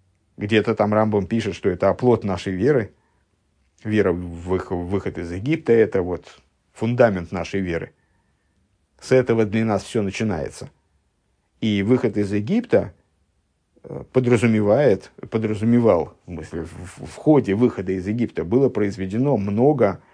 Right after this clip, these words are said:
э, было запущено много таких вот фундаментальных для нашей веры и для нашего служения процессов.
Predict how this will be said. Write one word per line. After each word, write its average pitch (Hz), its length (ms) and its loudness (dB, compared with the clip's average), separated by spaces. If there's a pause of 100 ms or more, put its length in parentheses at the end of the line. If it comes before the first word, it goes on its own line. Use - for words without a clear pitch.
(200)
э, 73 400 -6 (840)
было 117 380 2
запущено 117 720 -2
много 110 320 0
таких 95 320 -10
вот 87 100 -8
фундаментальных 107 800 -2
для 104 160 -2
нашей 98 320 -6
веры 117 280 0
и 101 40 -4
для 92 120 -6
нашего 98 280 -8
служения 123 460 -4
процессов. 107 540 0